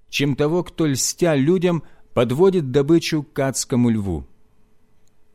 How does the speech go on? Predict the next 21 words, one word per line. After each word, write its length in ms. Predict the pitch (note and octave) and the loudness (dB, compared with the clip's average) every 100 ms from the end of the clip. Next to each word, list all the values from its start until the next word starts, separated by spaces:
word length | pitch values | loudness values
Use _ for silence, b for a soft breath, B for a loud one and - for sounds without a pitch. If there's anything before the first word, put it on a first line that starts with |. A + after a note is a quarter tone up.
| _ _ _ _ _ | _ _ _ _ _
Врач, 500 | F#2+ C#3+ D#3 - - _ _ _ _ - | -4 -2 -2 -6 -14 _ _ _ _ -6
постоянно 640 | A#2+ A#2 - D3+ F3+ F3 D#3+ | -4 -4 -2 -2 0 0 0
вливающий 680 | C3 C#3 D#3+ E3 C3+ - C3+ | -2 -2 -2 -2 -6 -6 -4
яд 360 | A#2+ D#3 C3 | -2 -4 -4
в 120 | F2 | -8
больного 460 | E2 B2+ C#3 D#3 C3 | -4 -2 0 -2 -2
раком, 460 | D#3 A2+ E2+ C#2+ - - - - b b b | -4 -4 -8 -10 -12 -20 -20 -20 b b b
далеко 420 | G2 D3+ F3+ G#3+ | 0 2 2 4
не 140 | G3+ F3+ | 2 2
такой 380 | F#3 - G3 | -2 2 2
жестокий 600 | A#2+ A#2+ - E3+ D#3 C3+ - | 2 -4 -6 -6 -4 -4 -4
изверг, 640 | F3+ D3+ F#2+ D2+ - _ b b | -4 -4 -4 -8 -12 _ b b
как 220 | - C#3+ C#3 | -2 -2 2
мнимый 420 | C#3+ F3 G#3 G3 | 2 4 2 2
служитель 580 | - D3 A#2+ C3 C#3+ B2+ | 0 -4 -2 -4 -4 -6
Христа, 580 | C3 A#2+ - F#2 C#2+ - - - - - | -6 -6 -6 -8 -8 -14 -20 -20 -20 -18
говорящий 640 | F2 A2 C3 F3+ F#3 - E3+ | -6 -2 -2 -2 -4 -4 -6
своей 340 | - C#3+ D3+ | -6 -6 -6
церкви 640 | C3 - F#3+ F3 - E3 - b - | -6 -4 -4 -6 -6 -8 -8 b -12
слова 420 | - B2+ C#3+ F#3 | -4 -2 0 0
утешения, 800 | F3+ E3 - F#3+ G3 C#3 E2+ | 0 -4 -2 0 0 0 -4